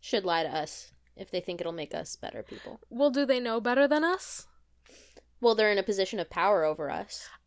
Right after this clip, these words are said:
Speaker 1: so
Speaker 2: See, I don't think it's about a position of power. I think it's about, uh, who, who has, like, I guess, more access to knowledge? Question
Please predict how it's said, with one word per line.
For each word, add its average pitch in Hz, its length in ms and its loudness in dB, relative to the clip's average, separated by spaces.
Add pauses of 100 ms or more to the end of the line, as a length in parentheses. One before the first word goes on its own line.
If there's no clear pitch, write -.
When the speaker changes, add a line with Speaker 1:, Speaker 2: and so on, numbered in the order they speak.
Speaker 1:
so - 200 -6
Speaker 2:
See, 320 200 4
I 262 140 8
don't 302 240 2
think 320 140 -2
it's 330 120 0
about 285 200 4
a 269 40 4
position 254 400 -4
of 240 100 -6
power. 226 380 2
I 220 100 -4
think 247 240 -6
it's - 160 -2
about, 220 460 0 (680)
uh, 214 540 4 (600)
who, 269 520 -4 (1600)
who 311 200 2
has, 262 320 0
like, 233 340 -2 (140)
I 254 80 2
guess, 262 220 0
more 247 440 0 (300)
access 240 840 0
to 214 680 -2 (1300)
knowledge? 494 1300 4
Question - 440 2